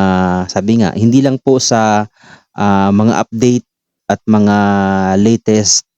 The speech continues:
balita tungkol sa ating mga, ah, iniidolong mga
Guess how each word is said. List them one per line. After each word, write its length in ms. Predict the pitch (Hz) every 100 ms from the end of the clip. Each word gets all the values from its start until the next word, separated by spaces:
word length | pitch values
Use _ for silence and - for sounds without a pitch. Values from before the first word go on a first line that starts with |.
| -
balita 560 | 101 107 113 - 123 - _
tungkol 320 | - 104 -
sa 240 | 104 104 101
ating 240 | 98 101
mga, 240 | 98 101 98
ah, 320 | 92 92 87
iniidolong 720 | 104 101 - 107 101 101 98
mga 480 | 95 95 92 92